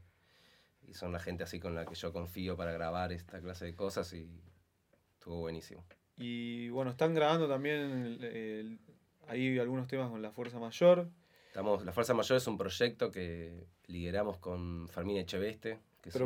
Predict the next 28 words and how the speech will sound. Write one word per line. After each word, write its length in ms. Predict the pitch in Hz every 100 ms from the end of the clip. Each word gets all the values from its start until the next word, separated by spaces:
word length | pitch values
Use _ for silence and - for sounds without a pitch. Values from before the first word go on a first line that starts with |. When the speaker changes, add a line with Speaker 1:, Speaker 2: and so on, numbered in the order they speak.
| 123
Speaker 2:
Trompetista, 720 | 135 185 202 196 196 185 170
Speaker 1:
amigo, 120 | 143
Speaker 2:
trompetista, 500 | 120 120 127 143 104 131
por 100 | 120
Speaker 1:
trompetista. 40 |
Speaker 2:
ejemplo, 340 | 139 139 139 127
de 240 | 117 113
Miss 160 | 120 127
Bolivia, 1000 | 127 165 185 185 180 175 175 170 165
Speaker 1:
Sí. 60 | 135
Speaker 2:
eh, 640 | 113 113 110 107 104 101 98 - - -
Speaker 1:
De 60 | 98
varios. 600 | 95 90 87 87 - -
Speaker 2:
de 500 | - 110 107 110 110 107
Sofi 360 | - 123 120
Truco, 420 | 120 147 143 127 117
de 80 | 117
Fémina, 720 | 151 156 160 156 147 139 127
con 140 | 117 123
un 80 |
montón 540 | 135 127 123 135 127 117
más, 280 | 123 139 139
también 300 | 110 117 113
otro 320 | 120 113 117
Speaker 1:
Sí, 180 | 107 101
sí, 40 |
Speaker 2:
grosso 340 | 110 120 120
Speaker 1:
sí. 60 | 117